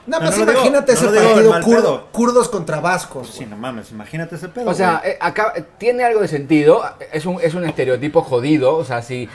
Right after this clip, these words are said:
Speaker 3: si este programa la escucha algún joven, lo estamos mal orientando,
Speaker 1: Lo estamos mal orientando.
Speaker 3: digamos,
Speaker 1: Sí.
Speaker 3: eh, vamos a ponerle a este programa mayores de dieciocho, no vaya a
Speaker 1: Ujú.
Speaker 3: ser que le caguemos la vida a alguien y lo convirtamos
Speaker 1: P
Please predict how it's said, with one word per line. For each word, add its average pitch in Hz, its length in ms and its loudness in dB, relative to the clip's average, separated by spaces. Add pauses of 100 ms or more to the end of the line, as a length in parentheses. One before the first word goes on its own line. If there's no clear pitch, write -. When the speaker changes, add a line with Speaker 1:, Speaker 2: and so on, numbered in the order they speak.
(120)
Speaker 3:
si 160 140 -4
este 175 120 0
programa 160 220 0
la 139 80 -4
escucha 147 260 -6
algún 135 200 -4
joven, 147 420 -2
lo 127 80 -4
estamos 131 280 -8
mal 127 240 -4
orientando, 120 300 -2
Speaker 1:
Lo 160 60 2
estamos 165 280 2
mal 170 140 -2
orientando. 160 280 4
Speaker 3:
digamos, 135 520 -4
Speaker 1:
Sí. 127 260 -14
Speaker 3:
eh, 127 300 2
vamos 143 220 -2
a 127 80 -4
ponerle 135 320 -2
a 135 80 2
este 135 160 -6
programa 123 240 -2
mayores 120 320 -4
de 107 60 -6
dieciocho, 127 420 0
no 117 100 -8
vaya 113 140 -2
a - 20 -8
Speaker 1:
Ujú. 123 40 -10
Speaker 3:
ser 117 120 -6
que 123 160 -4
le 104 180 -8
caguemos 117 440 -8
la 104 80 -6
vida 113 200 -6
a 113 40 -6
alguien 123 180 -8
y - 40 -12
lo 98 40 -10
convirtamos 135 380 -8
Speaker 1:
P 180 40 -6